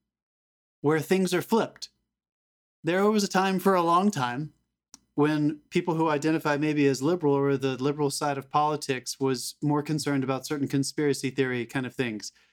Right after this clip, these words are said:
It was kinda weird. I've seen this movie two or three times now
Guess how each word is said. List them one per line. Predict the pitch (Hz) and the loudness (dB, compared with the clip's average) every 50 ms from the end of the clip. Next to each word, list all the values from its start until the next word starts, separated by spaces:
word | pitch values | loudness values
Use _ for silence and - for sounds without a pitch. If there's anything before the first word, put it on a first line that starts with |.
| _ _ _ _ _ _ _ _ _ _ _ _ | _ _ _ _ _ _ _ _ _ _ _ _
It | 180 202 | -2 0
was | 247 285 - | 0 -2 0
kinda | - 339 285 185 | 0 2 2 2
weird. | 143 135 208 233 | 2 2 2 2
I've | - 170 180 | 2 -2 0
seen | - 269 254 | 2 4 4
this | 202 175 - | 4 2 2
movie | 175 156 139 131 131 123 123 123 - _ _ _ | 2 2 2 2 2 0 -2 -4 -10 _ _ _
two | - - 175 165 | -2 0 2 2
or | 147 | 2
three | 139 - 143 143 135 | 2 2 2 0 2
times | - 131 131 127 123 - - | 0 -2 -4 -4 -6 -4 -4
now | 120 110 107 107 104 | -2 -2 -2 -4 -8